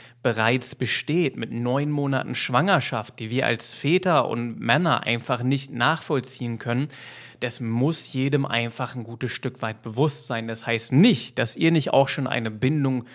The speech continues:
zum Kind im Mutterleib aufbauen könnt als Väter, aber das heißt, dass die Dinge einfach dort ein bisschen anders sind.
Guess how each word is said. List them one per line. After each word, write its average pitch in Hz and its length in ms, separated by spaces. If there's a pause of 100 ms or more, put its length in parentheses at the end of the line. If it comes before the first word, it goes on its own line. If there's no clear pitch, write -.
(180)
zum 113 380
Kind 151 400
im 120 120
Mutterleib 117 640
aufbauen 139 540
könnt 113 280
als 107 240
Väter, 117 500 (440)
aber 139 240
das 139 240
heißt, 143 280
dass 131 160
die 127 160
Dinge 131 260
einfach 120 360
dort 113 300
ein 117 160
bisschen 123 340
anders 147 440
sind. 107 220